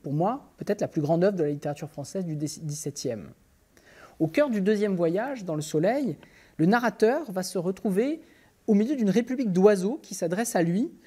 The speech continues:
et qui vont, euh, lui montrer à quel point l'empire qu'exerce, que croit exercer la créature humaine, euh, sur les, les autres êtres,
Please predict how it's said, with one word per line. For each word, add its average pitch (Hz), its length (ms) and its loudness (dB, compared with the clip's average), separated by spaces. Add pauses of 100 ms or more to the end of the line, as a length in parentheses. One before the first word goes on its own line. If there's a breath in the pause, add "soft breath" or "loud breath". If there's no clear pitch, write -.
(300 loud breath)
et 294 180 4
qui 240 160 -4
vont, 247 340 0
euh, 180 140 0
lui 190 140 4
montrer 226 420 2
à 220 80 -4
quel 185 160 -6
point 262 320 -6
l'empire 220 760 0
qu'exerce, 175 600 -6 (200)
que - 80 -8
croit - 300 -2
exercer 185 320 -2
la 180 120 0
créature 165 460 -4
humaine, 170 440 2 (440 loud breath)
euh, 139 200 -2
sur 151 320 0
les, 139 240 2
les 139 200 -2
autres 185 300 2
êtres, - 300 -2